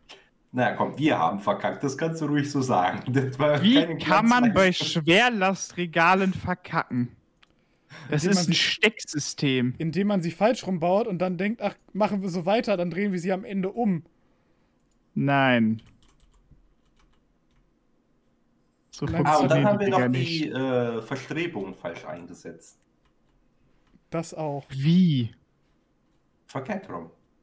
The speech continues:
Speaker 1: Einfach.
Speaker 3: Ja, das war
Speaker 1: So,
Speaker 3: genau
Speaker 1: dass die
Speaker 3: das, was ich gerade sagte.
Speaker 2: Ach so.
Speaker 3: Ach, zwischendurch verzählt haben wir uns auch noch.
Speaker 2: Ihr seid, ihr seid wahrliche Experten bei der Arbeit,
Speaker 1: <clears throat>
Speaker 2: Freunde.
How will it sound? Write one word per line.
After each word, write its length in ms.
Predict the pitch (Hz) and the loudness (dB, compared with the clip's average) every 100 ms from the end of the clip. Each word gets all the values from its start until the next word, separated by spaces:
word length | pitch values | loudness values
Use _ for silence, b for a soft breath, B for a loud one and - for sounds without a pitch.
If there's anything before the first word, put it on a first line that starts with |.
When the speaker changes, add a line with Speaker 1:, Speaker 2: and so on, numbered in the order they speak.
| _ | _
Speaker 1:
Einfach. 400 | - - - 85 _ _ _ | -14 -12 -14 -14 _ _ _
Speaker 3:
Ja, 120 | 175 175 | -4 -4
das 200 | 160 170 | -4 -6
war 100 | 165 | -4
Speaker 1:
So, 40 | |
Speaker 3:
genau 100 | 165 | -2
Speaker 1:
dass 100 | 165 | -2
die 60 | 151 | -2
Speaker 3:
das, 120 | 160 | -6
was 140 | 160 151 | -8 -10
ich 80 | |
gerade 220 | - 156 147 | -8 -8 -8
sagte. 400 | 156 147 - 143 _ _ _ _ _ _ _ - | -10 -12 -12 -16 _ _ _ _ _ _ _ -12
Speaker 2:
Ach 100 | 139 | -10
so. 280 | - 135 123 120 - _ | -4 -2 -2 -4 -12 _
Speaker 3:
Ach, 160 | 180 | -6
zwischendurch 400 | - 196 190 185 | -6 -8 -4 -4
verzählt 360 | 165 170 180 180 | -4 -6 -4 -4
haben 140 | 208 | -4
wir 60 | 180 | -4
uns 100 | 160 | -8
auch 140 | 156 | -8
noch. 200 | 147 139 - _ _ _ _ _ _ _ _ _ _ _ _ _ _ _ _ _ _ _ _ _ _ _ _ _ _ _ _ _ _ _ _ _ _ _ | -8 -10 -14 _ _ _ _ _ _ _ _ _ _ _ _ _ _ _ _ _ _ _ _ _ _ _ _ _ _ _ _ _ _ _ _ _ _ _
Speaker 2:
Ihr 120 | - | -4
seid, 240 | 110 107 104 _ _ _ _ _ _ _ _ _ _ _ _ - b b _ | 0 0 -2 _ _ _ _ _ _ _ _ _ _ _ _ -20 b b _
ihr 60 | 131 | -2
seid 260 | 123 113 120 | 0 0 2
wahrliche 440 | 117 123 110 120 | 4 6 4 0
Experten 480 | 110 - - 113 101 | -2 -4 -4 -2 -2
bei 120 | 104 | -2
der 100 | 104 | -2
Arbeit, 280 | 104 98 104 | -2 -2 -4
Speaker 1:
<clears throat> 100 | - | -4
Speaker 2:
Freunde. 340 | - 104 101 | -4 -4 -4